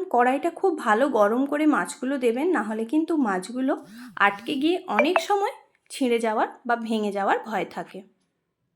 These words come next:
মাছগুলো আমার ভাজা হয়ে গেছে, একটা পিঠ উল্টে নিচ্ছি। দেখুন এরমভাবেই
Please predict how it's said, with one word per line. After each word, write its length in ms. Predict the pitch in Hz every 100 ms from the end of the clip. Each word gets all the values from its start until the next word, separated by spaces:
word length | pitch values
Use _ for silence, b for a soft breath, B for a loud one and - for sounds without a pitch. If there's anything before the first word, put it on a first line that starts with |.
| _ _ _ _ _ _ _ _ _ _ _ _ _ _ _ _ _ _ _ _ _ _ _ _ _ _ _ _ _ b b b b
মাছগুলো 460 | 277 294 294 311 311
আমার 240 | 311 349 - - _ _ _
ভাজা 320 | 226 233 226
হয়ে 200 | 269 294 302
গেছে, 280 | 302 302 480 - _ _ _ _
একটা 280 | 240 247 294
পিঠ 200 | 294 440 - - -
উল্টে 260 | 320 285 220
নিচ্ছি। 440 | 190 - - - - - _ _ _ _ _ -
দেখুন 300 | 247 233 370 - b b b
এরমভাবেই 580 | 294 370 403 349 302